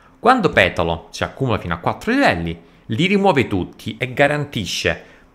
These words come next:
protezione dell'opulenza all'alleato con l'attacco iniziale più elevato per due turni dell'alleato.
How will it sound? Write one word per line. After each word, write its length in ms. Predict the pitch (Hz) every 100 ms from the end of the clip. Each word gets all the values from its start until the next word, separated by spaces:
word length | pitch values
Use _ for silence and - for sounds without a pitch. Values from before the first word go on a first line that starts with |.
| _
protezione 960 | - 160 226 226 - 160 151 139 135 - -
dell'opulenza 1300 | 120 143 139 139 143 143 117 104 98 98 - 120 -
all'alleato 760 | 165 202 247 127 87 - 107
con 180 | 151 127
l'attacco 460 | 170 - 85 -
iniziale 440 | 190 196 92 82 -
più 180 | - 165
elevato 400 | 202 101 87 -
per 180 | 104 101
due 140 | 190
turni 320 | 87 82 85
dell'alleato. 760 | 90 92 87 80 76 71 69 -